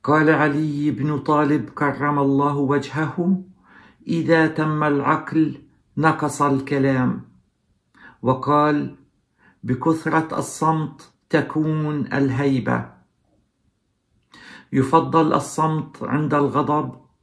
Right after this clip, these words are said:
لأنه عند الغضب يخرج كلام مؤذي وفاحش، يخرج كلام بدون تفكير وإرادة، وإذا الكلام خرج من الفم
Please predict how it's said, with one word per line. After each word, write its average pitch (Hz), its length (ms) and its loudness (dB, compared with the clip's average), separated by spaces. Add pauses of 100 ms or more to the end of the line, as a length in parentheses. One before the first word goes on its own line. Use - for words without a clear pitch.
(360)
لأنه 147 580 0
عند 151 240 -2
الغضب 156 640 0
يخرج 156 500 -2
كلام 156 520 0
مؤذي 151 480 -2
وفاحش، 151 920 -4 (440)
يخرج 143 500 0
كلام 156 420 2
بدون 151 420 0
تفكير 156 840 -2 (260)
وإرادة، 151 880 0 (420)
وإذا 143 300 2
الكلام 147 540 0
خرج 156 480 -4
من 160 140 0
الفم 156 600 -2